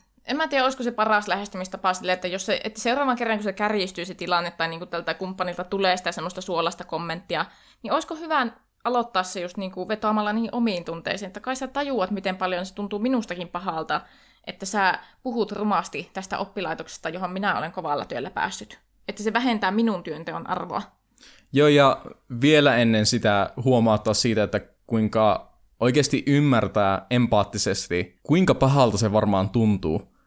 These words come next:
Speaker 2: Ja osaa kuvitella sen, että kuinka pahalta, niinku, hänestä varmaan tuntuu. Mutta sitten tosiaan huomauttaa siitä, että kärjistää se vähän, niinku, itse, että kuinka pahalta se minun mielestä tuntuu, kun sä, niinku, puhut scheisseä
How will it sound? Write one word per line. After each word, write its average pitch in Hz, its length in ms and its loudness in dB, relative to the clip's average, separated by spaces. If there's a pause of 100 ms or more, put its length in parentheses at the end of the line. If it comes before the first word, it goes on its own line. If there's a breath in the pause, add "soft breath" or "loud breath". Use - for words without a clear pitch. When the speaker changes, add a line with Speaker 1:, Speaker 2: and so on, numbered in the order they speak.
(280)
Speaker 2:
Ja 104 280 4
osaa 123 340 4
kuvitella 113 420 4
sen, 104 300 0
että 104 180 0
kuinka 104 260 2
pahalta, 98 520 4 (120)
niinku, 92 340 -2
hänestä 101 400 -2
varmaan 117 320 4
tuntuu. 101 480 0
Mutta 117 240 0
sitten 147 400 2
tosiaan 107 380 2
huomauttaa 107 460 2
siitä, 101 360 2
että 92 300 0 (600 soft breath)
kärjistää 117 420 2
se 131 120 -2
vähän, 131 140 2
niinku, 139 180 2
itse, 123 320 2
että 95 160 0
kuinka 127 300 2
pahalta 123 360 2
se 117 120 2
minun 147 380 4
mielestä 92 360 0
tuntuu, 98 480 0
kun - 200 -6
sä, 101 140 0
niinku, 98 340 -2 (460)
puhut 113 300 0
scheisseä 107 640 2